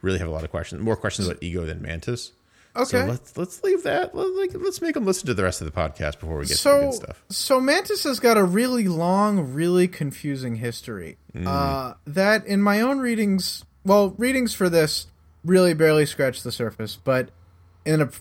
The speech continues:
Speaker 2: in a, in a long extended reading, it dates back to, just like Drax, the year, the far-flung year of nineteen seventy-three in Avengers
Speaker 1: <laughs>
Speaker 2: number one fourteen.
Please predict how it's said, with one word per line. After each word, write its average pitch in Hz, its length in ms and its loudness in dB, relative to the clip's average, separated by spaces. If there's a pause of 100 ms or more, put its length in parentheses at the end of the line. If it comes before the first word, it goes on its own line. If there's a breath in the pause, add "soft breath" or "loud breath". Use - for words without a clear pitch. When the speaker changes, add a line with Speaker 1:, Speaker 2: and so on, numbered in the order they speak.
(140)
Speaker 2:
in 160 140 2
a, 151 220 4
in 170 120 2
a 185 60 6
long 285 240 4
extended 202 460 4
reading, 147 400 4
it 143 160 0
dates 226 260 6
back 170 320 4
to, 131 360 0 (140)
just 123 300 0
like 165 400 2 (180)
Drax, 143 540 2 (100)
the 120 300 -4
year, 143 320 4
the 127 140 0
far-flung 180 720 6
year 147 260 6
of 107 160 0
nineteen 139 480 -2
seventy-three 117 760 -2 (580 loud breath)
in 135 100 4
Avengers 160 500 6
Speaker 1:
<laughs> - 0 -
Speaker 2:
number 151 280 4
one 139 240 2
fourteen. 107 720 -2